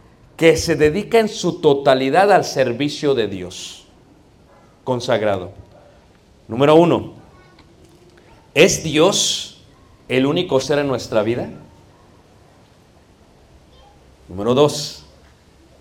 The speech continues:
¿Él tiene nuestra prioridad? Número tres,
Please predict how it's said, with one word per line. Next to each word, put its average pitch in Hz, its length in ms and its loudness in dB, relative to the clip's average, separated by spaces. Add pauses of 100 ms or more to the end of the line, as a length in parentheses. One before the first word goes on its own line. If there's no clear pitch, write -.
(140)
¿Él 160 240 6
tiene 185 280 4
nuestra 135 520 0
prioridad? 117 680 0 (1800)
Número 113 340 0
tres, - 560 -4